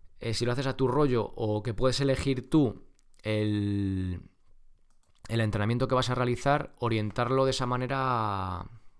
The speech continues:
a tu, a tu planificación semanal. Me, me refiero que la rutina de, de cien por cien fuerza que haces de full body y tal, como si te la quitas,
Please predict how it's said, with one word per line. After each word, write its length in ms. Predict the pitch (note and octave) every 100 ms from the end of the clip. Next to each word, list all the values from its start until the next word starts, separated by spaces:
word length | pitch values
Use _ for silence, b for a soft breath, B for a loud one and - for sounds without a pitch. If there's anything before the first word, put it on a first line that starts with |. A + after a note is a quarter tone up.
| - -
a 140 | G#2
tu, 600 | G#2 G#2+ G2+ G2 F#2+ - - -
a 120 | G#2
tu 100 | G2+
planificación 680 | G2+ G#2+ G2+ G#2+ G#2 B2 B2+
semanal. 580 | C3 B2+ F#2+ G#2+ E2+ - -
Me, 180 | F#2 F2
me 120 | G2+
refiero 440 | G2+ G2+ B2+ G2+ E2 B B B B -
que 100 | A#2+
la 100 | G#2
rutina 360 | G#2 G2+ C3
de, 460 | C3 C3 C3 B2+ B2 - _ _
de 240 | A#2 A2+
cien 240 | A2 - B2
por 120 | B2+
cien 200 | C3 A#2+
fuerza 320 | A#2+ A#2+ A#2
que 80 | A#2
haces 180 | A#2 A2
de 100 | A2
full 220 | - A2+
body 220 | A#2 A#2
y 40 | G#2+
tal, 280 | B2 F#2+ - b b b b b -
como 220 | - E2+
si 140 | E2+ F2+
te 100 | E2
la 140 | D2+
quitas, 520 | - C3+ A#2+ D3 -